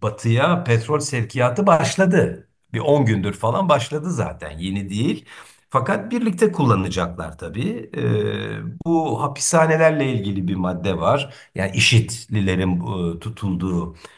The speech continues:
e, hapishaneler. Onlar birlikte kontrol edilecek. İşte sınır, e, kapıları, e, keza öyle. E, ve,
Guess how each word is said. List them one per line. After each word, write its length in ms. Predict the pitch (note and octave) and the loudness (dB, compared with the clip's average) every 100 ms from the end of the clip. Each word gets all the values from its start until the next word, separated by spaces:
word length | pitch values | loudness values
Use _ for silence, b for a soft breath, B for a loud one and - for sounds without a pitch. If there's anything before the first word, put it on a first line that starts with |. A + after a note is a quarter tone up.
| B - | B -8
e, 40 | F2 F2 E2+ G2 A2+ | -4 -4 -4 -8 -10
hapishaneler. 760 | - G2 G#2+ - G2 F#2 F2 D3 | -10 -8 -6 -2 -2 0 0 0
Onlar 380 | D3 B2 B2 A#2 | 2 2 2 2
birlikte 400 | A#2+ A#2 - A2+ | 4 2 2 0
kontrol 420 | F#2+ F2 F2 E2+ | 0 -6 -6 -10
edilecek. 400 | D2+ D2 C#2 D3 | -12 -14 -10 -10
İşte 240 | D3 - C#3 | -10 -10 -8
sınır, 520 | - - D3 D#3 - B B B B - | -6 0 4 4 2 B B B B -6
e, 580 | A#2 A2+ G#2 G2+ G2 G#2 | 0 2 2 2 -4 -4
kapıları, 800 | - A2 A2+ G2+ G2 F#2+ F2 F2 - _ _ _ _ _ _ A#2 A#2 | 0 2 4 4 4 2 -2 -8 -18 _ _ _ _ _ _ -10 -6
e, 180 | A#2+ F#2+ | -6 -4
keza 520 | A2+ G2+ F2+ F2 E2 | 0 0 2 2 2
öyle. 560 | E2+ E2+ E2 C3 G3+ B B B B _ - | 0 0 2 2 2 B B B B _ -4
E, 280 | B2 G#2+ A#2 | -2 0 4
ve, 420 | F3 F#3 F3 - | 4 4 0 -6